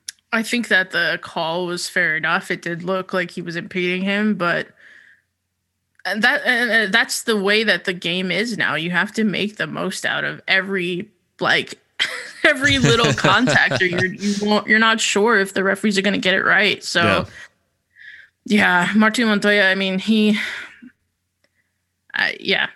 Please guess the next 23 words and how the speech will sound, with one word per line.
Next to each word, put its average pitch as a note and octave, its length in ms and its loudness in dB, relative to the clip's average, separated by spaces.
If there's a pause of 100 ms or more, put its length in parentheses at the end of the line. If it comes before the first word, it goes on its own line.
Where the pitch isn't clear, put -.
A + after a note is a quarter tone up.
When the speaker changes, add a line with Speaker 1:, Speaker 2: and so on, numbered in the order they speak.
Speaker 1:
it's, - 380 -4
it, A3+ 200 0
I G#3+ 160 2
think, G#3 360 -2
I G3+ 100 2
think G3+ 200 -2
it E3 100 -4
was D#3 520 -4 (260)
a E3 120 -4
red, D#3 360 -2 (240)
unfortunately. E3+ 1080 -4 (220)
Speaker 2:
Yeah. E2 160 -2
Speaker 1:
Um, D#3+ 300 0
and, D#3+ 300 -2
and E3 180 -2
from D#3+ 180 -2
there, D3 240 -2
it - 80 -6
was G#2+ 140 -12
like, - 200 -10
there - 120 -10
was - 120 -10
no, A2 320 -6